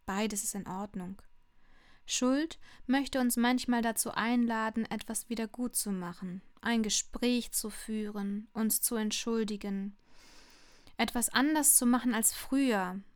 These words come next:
Doch Schuld möchte uns nicht unser ganzes Leben lang bestrafen. Eigentlich möchte sie uns helfen, zu lernen. Vielleicht magst du dir nun vorstellen, dass du einen schweren Rucksack auf deinem Rücken trägst.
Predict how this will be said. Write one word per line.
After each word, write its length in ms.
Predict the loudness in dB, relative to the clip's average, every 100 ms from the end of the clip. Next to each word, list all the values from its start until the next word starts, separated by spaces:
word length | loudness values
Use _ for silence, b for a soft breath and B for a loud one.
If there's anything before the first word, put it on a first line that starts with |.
| -20 -10
Doch 140 | -4
Schuld 400 | 0 2 2 2
möchte 380 | 2 2 0 -2
uns 320 | 0 0 0
nicht 260 | 0 -2 -2
unser 220 | -4 -2
ganzes 380 | -2 -4 -4 -4
Leben 240 | -2 0
lang 160 | 0 -2
bestrafen. 880 | -2 -4 -2 -4 -4 -6 -8 -8 -10 B B B B B 0
Eigentlich 440 | 2 4 2 2
möchte 280 | 2 2 0
sie 120 | 2
uns 220 | 2 0
helfen, 480 | 0 -2 0 -2 -4 -8 -6
zu 140 | -2
lernen. 540 | 0 2 0 0 -6 -10 -18 -20 -18 -18 b b b b b b b
Vielleicht 560 | -2 4 6 6 2 0
magst 420 | 2 4 2 -4
du 60 | -4
dir 220 | 0 2
nun 180 | 4 2
vorstellen, 800 | 2 2 2 0 -2 0 0 -2 B -6
dass 280 | -4 -2 -4
du 160 | -6
einen 260 | -4 0 0
schweren 480 | 0 0 0 2 0
Rucksack 500 | -2 -4 -2 -4 -4
auf 160 | -6 -4
deinem 220 | -2 -2
Rücken 360 | -4 -4 -6
trägst. 680 | -6 -10 -12 -12 -14 -14 -16